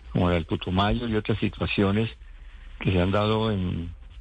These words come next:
en condiciones de declaratoria de cese al fuego bilateral.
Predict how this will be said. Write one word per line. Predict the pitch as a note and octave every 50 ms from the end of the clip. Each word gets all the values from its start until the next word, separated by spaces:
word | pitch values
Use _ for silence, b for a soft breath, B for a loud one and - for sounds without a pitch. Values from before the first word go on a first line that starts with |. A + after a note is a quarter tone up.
| - -
en | A#2 F#2
condiciones | F2 - F#2 F2 E2+ E2+ - - G2 F#2+ F#2+ G#2 G#2+ F#2+
de | F#2+ F2+ F2
declaratoria | F2 D#2+ - - F2+ E2 E2 - - - E2+ F2 G2 G2
de | F2+ E2
cese | - F2+ E2+ - G2
al | F#2+ -
fuego | - G2 G2 G2 G2 F#2 F#2+ G2 F#2+ F#2 F2
bilateral. | F2 F2+ E2+ - - - - E2 - E2+ F2 F2 F2+